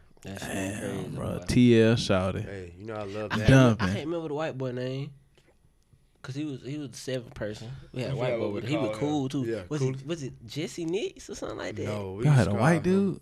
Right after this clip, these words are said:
Speaker 2: dude?
Speaker 1: Yeah,
Speaker 3: Yeah.
Speaker 1: white dude
Speaker 2: Damn.
Speaker 1: was dope, bro. He been cool, though.
Speaker 2: Shout out to y'all.
Speaker 1: He been even trying to get at the, at the chocolate buns, 'cause I brought the, yeah, the,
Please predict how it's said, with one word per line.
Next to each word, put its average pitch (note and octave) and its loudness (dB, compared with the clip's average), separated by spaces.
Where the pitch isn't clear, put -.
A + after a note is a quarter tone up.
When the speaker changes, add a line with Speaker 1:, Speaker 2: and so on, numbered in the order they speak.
Speaker 2:
dude? G3+ -8
Speaker 1:
Yeah, D3+ -2
Speaker 3:
Yeah. C#3 -4
Speaker 1:
white - -6
dude - -6
Speaker 2:
Damn. D#3+ -2
Speaker 1:
was - -8
dope, - -14
bro. G2+ -12
He B2+ -12
been B2+ -14
cool, B2+ -14
though. - -18
Speaker 2:
Shout F#3 -4
out D3 0
to - -12
y'all. - -8
Speaker 1:
He D#3 -6
been B2+ -4
even A#2 -8
trying A#2+ -12
to A2 -10
get A2 -10
at - -14
the, E2 -16
at G2+ -14
the D2+ -20
chocolate G2 -12
buns, F#2 -14
'cause F2+ -18
I F2+ -12
brought F2+ -20
the, D#2+ -18
yeah, D#2 -18
the, - -18